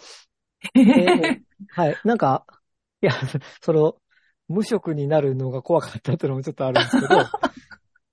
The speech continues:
Speaker 1: <laughs>
Speaker 2: 一応、そうするとこう、経歴上は、
Speaker 1: うん。
Speaker 2: ジャイカ辞めた次の日に、法人立ち上げ、代表就任みたいな、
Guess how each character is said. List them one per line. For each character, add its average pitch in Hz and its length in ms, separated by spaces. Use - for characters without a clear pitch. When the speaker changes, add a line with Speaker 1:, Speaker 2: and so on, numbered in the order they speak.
Speaker 1:
<laughs> - 60
Speaker 2:
一 208 240
応、 208 320
そ - 120
う 214 40
す 208 100
る 208 100
と 202 120
こ 190 380
う、 - 40
経 202 240
歴 190 240
上 175 280
は、 165 280
Speaker 1:
う 185 80
ん。 - 20
Speaker 2:
ジ 170 60
ャ 160 80
イ - 20
カ 160 120
辞 156 100
め 156 120
た 139 100
次 160 260
の 135 100
日 127 120
に、 120 280
法 156 240
人 151 140
立 139 180
ち 147 140
上 135 80
げ、 135 180
代 139 180
表 147 80
就 135 260
任 127 200
み 120 100
た 117 120
い 113 60
な、 123 200